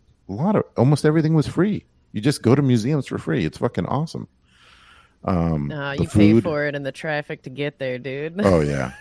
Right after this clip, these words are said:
Speaker 2: <laughs> Time
Speaker 1: Yeah.
Speaker 2: is money.
Speaker 1: Everything.
Speaker 2: <laughs>
Speaker 1: It's like, how far is it? Oh, it's ten miles. Forty-five minutes.
Speaker 2: Yeah.
Speaker 1: All right. You know, but it is what it is.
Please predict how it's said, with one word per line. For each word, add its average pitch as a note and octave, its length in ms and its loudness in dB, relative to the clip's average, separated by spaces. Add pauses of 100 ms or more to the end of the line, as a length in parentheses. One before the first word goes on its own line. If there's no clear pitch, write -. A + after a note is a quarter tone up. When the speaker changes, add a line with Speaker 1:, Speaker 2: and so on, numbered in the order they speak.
Speaker 2:
<laughs> - 180 -20
Time E3+ 280 -4
Speaker 1:
Yeah. C#2 140 -2
Speaker 2:
is B1+ 60 -6
money. F#3 240 -2
Speaker 1:
Everything. G2+ 640 2
Speaker 2:
<laughs> - 60 -2 (720)
Speaker 1:
It's - 180 -2
like, G2 320 2 (160)
how A#2+ 160 2
far C#3+ 240 4
is G2 140 0
it? - 100 -6 (140)
Oh, C3+ 80 4
it's - 160 2
ten A#2+ 180 0
miles. A2 420 0 (500)
Forty-five F2+ 680 0
minutes. - 460 -6 (260)
Speaker 2:
Yeah. - 100 -8
Speaker 1:
All B2 120 4
right. F#2 180 0 (680)
You E2 80 -8
know, C#2+ 140 -4 (680)
but A2 100 4
it C3 140 6
is B2 180 4
what E2+ 140 4
it C#2+ 80 0
is. C#2 260 -2